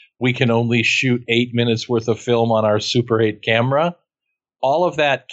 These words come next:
can lead to not even necessarily better, but different,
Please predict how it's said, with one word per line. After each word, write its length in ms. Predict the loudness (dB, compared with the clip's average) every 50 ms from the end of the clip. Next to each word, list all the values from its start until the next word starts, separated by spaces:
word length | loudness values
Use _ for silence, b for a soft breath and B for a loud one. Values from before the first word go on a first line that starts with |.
| -6 -2
can 460 | 0 2 2 2 0 0 -4 -4 -4
lead 340 | -2 -2 0 -2 -2 -4 -6 -10 -14 -12 -6
to 840 | -4 -2 0 2 2 2 2 2 0 0 0 -2 -2 -2 -4 -6 -8 -12 _ _ _ _ _ _ _ _ _ _ _ _ _ _ _ _ _ _ _ _ _ _ -4
not 160 | -2 0 0
even 160 | 0 0 0
necessarily 540 | 0 0 -2 -2 -2 0 0 0 2 0 0
better, 300 | 0 0 0 0 0 0
but 360 | 0 0 -2 -2 -4 -10 -6
different, 520 | -4 -2 -2 -2 -2 -2 -2 -2 -4 -8